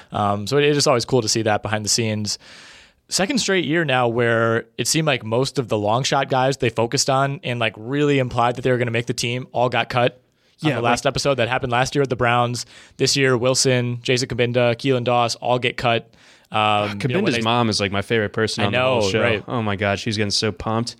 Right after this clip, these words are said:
Speaker 1: Yeah, she was very pumped that he's going to Detroit.
Speaker 2: Yes.
Speaker 1: Also interesting to see kind of behind the curtain where he gets cut by the Raiders, walks to his car,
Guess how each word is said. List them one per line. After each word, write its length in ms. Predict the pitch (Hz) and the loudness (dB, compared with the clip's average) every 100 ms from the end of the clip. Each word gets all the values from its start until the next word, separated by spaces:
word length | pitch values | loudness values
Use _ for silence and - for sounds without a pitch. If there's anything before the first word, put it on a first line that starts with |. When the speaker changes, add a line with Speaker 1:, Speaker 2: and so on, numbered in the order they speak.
| - | -4
Speaker 1:
Yeah, 240 | 120 127 | -2 0
she 140 | - 139 | -2 -4
was 100 | 123 | -4
very 500 | - - 117 135 147 | -10 -10 -2 0 0
pumped 220 | 143 135 | 0 0
that 60 | 127 | 0
he's 120 | 120 | 2
going 180 | 127 117 | 0 -2
to 60 | |
Detroit. 460 | 113 107 127 117 117 | -6 -2 0 2 0
Speaker 2:
Yes. 300 | 95 82 - | -4 -2 0
Speaker 1:
Also 260 | 143 208 170 | 2 2 0
interesting 380 | 135 135 - 120 | 0 -2 -2 -2
to 60 | |
see 340 | 113 127 120 113 | -2 0 0 -2
kind 140 | 135 | -4
of 40 | 117 | -2
behind 240 | 107 120 | -2 -2
the 40 | 113 | -2
curtain 260 | 135 127 | -2 -2
where 100 | 110 | 0
he 440 | 107 127 123 123 117 - - - _ | -2 0 2 2 -2 -8 -20 -20 _
gets 140 | - - | -6 -4
cut 160 | 160 | -2
by 100 | 160 151 | 0 0
the 60 | |
Raiders, 420 | 123 123 113 113 | 2 2 0 -2
walks 240 | - 117 131 | -2 -2 -2
to 100 | - | -2
his 100 | 120 | -2
car, 500 | - 113 113 107 117 | 0 2 2 2 -2